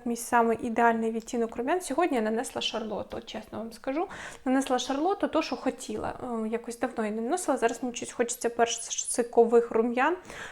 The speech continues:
Це відтіночок Happy, подивіться, до чого він красивий, суперпігментований. Вам отакої мініатюрки вистачить на супер довго. Тут, е, три і два мілілітра. Мені кажеться, що це внукам передам.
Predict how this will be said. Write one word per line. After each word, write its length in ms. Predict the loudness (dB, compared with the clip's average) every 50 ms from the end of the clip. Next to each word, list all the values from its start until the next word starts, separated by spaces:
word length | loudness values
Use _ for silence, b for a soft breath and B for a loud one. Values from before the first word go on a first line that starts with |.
| B 4
Це 160 | 6 8 8
відтіночок 680 | 8 6 4 2 2 2 0 -2 -4 -6 -6 -6 2 4
Happy, 340 | 6 6 6 4 0 -2 -2
подивіться, 520 | 0 0 -2 0 2 0 0 0 0 0
до 120 | 0 0 0
чого 340 | 2 2 0 2 2 2 2
він 160 | 2 0 0
красивий, 640 | -2 -2 -4 -4 -2 0 0 2 2 2 0 0
суперпігментований. 1200 | -2 -2 0 0 0 2 0 -2 -2 -2 -2 0 0 0 0 0 0 2 4 4 4 4 2 0 -2 B B B B B 6
Вам 180 | 8 8 8
отакої 360 | 6 4 2 4 6 8 8
мініатюрки 520 | 8 6 4 4 2 2 0 2 2 4 4
вистачить 540 | 6 4 4 2 0 -2 0 -4 -2 0 0
на 140 | 0 0
супер 560 | -2 -4 0 6 8 8 8 8 4 0 0 4
довго. 360 | 6 6 6 6 4 2 -2
Тут, 420 | 0 2 2 2 2 2 2 4
е, 440 | 6 8 8 8 8 6 4 0 0 0
три 140 | 2 4 4
і 140 | 4 4 2
два 200 | 2 2 2 4
мілілітра. 680 | 4 4 4 4 4 6 6 6 6 6 4 4 4
Мені 240 | 4 4 2 2 4
кажеться, 320 | 6 4 4 6 4 2 2
що 140 | 2 0
це 140 | 0 2 2
внукам 380 | 4 4 4 4 2 2 2 2
передам. 400 | 2 2 2 2 2 0 0